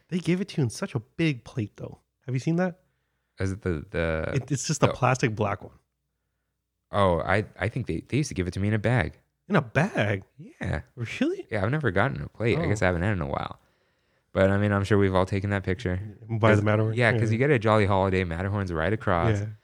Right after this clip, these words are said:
Speaker 2: I've had the holiday one, too.
Speaker 1: Was it different flavor?
Speaker 2: <laughs> Oh, it just had, like, cute sprinkles on it.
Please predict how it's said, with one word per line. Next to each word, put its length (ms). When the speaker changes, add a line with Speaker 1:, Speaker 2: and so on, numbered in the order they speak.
Speaker 2:
I've 160
had 260
the 160
holiday 420
one, 240
too. 240
Speaker 1:
Was 160
it 100
different 240
flavor? 300
Speaker 2:
<laughs> 140
Oh, 140
it 120
just 200
had, 200
like, 200
cute 160
sprinkles 380
on 160
it. 80